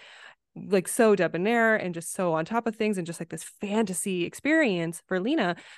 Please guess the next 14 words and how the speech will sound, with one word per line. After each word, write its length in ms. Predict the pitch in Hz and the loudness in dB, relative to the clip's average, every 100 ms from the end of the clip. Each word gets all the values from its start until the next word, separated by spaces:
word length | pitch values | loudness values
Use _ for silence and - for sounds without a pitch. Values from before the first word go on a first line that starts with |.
| - | 0
But 140 | 214 | 2
by 160 | 220 214 | 4 2
the 220 | 202 - | 0 0
end, 400 | 277 277 240 196 | 2 2 2 0
you 140 | 202 - | -2 -2
ultimately 640 | 226 226 220 - 220 214 - | -4 0 0 0 -2 -2 -4
l-, 160 | - _ 233 - 190 | -12 _ -20 -18 -16
feel 300 | - 233 214 | -2 4 6
like 160 | 208 196 | 4 2
the 80 | 180 | -4
connection 440 | - 214 208 202 | 0 -2 0 -2
they 80 | 180 | -4
had 220 | 175 180 | -2 0
was 140 | 170 | 0